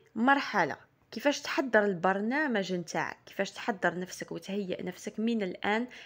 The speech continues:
لشهر سبتمبر وللدخول المدرسي. شوفوا جماعة، أول حاجة، آه، قبل ما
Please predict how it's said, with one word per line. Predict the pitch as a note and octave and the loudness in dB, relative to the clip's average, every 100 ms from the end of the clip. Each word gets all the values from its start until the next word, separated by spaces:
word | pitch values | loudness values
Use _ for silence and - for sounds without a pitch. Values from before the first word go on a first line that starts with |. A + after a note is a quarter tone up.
| - | -8
لشهر | F#3 G3 - G3 G3 | -2 -2 0 -2 -2
سبتمبر | - E3+ - F#3+ F#3 | -2 -6 -2 -4 -4
وللدخول | F#3+ F3+ F3+ - E3 F#3+ F#3 - | -4 -4 -4 -6 -8 -6 -6 -4
المدرسي. | E3+ D3+ - - - - - - - - | -4 -4 -8 -10 -14 -20 -20 -20 -18 -16
شوفوا | - B3+ B3 A#3+ | -4 -2 2 0
جماعة، | F#3+ F#3 C#3+ D3+ _ - - - - | 0 -2 -4 -10 _ -20 -20 -2 4
أول | C4+ D4 | 6 6
حاجة، | C#4+ C#4 A3+ G#3+ C#4 - _ - - - | 4 2 4 2 -2 -4 _ -20 -20 2
آه، | F#3+ F#3 F3+ F3 | 6 8 6 4
قبل | - G3 A#3 A3 | 0 0 2 2
ما | G3 E3 | 2 0